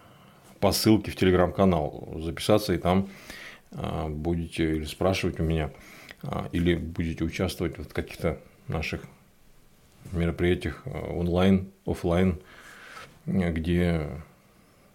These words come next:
поговорим уже, э, в фор-, в формате диалога. Так что вот моё сегодня большое вам пожелание. Не играйте,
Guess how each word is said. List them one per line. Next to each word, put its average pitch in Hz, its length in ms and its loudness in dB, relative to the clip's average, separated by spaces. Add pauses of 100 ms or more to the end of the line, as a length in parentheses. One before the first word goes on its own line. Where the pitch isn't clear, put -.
(260)
поговорим 85 520 0
уже, 78 180 -8 (680)
э, - 60 -12
в - 720 -14
фор-, 85 200 0
в - 40 -12
формате 95 440 6
диалога. 82 480 4 (1300)
Так 101 200 6
что 101 360 4 (400)
вот 85 220 -4 (1120)
моё 90 400 2 (160)
сегодня 78 520 2 (140)
большое 87 600 2
вам 80 160 -2
пожелание. 90 680 4 (840)
Не 90 560 4
играйте, 101 640 4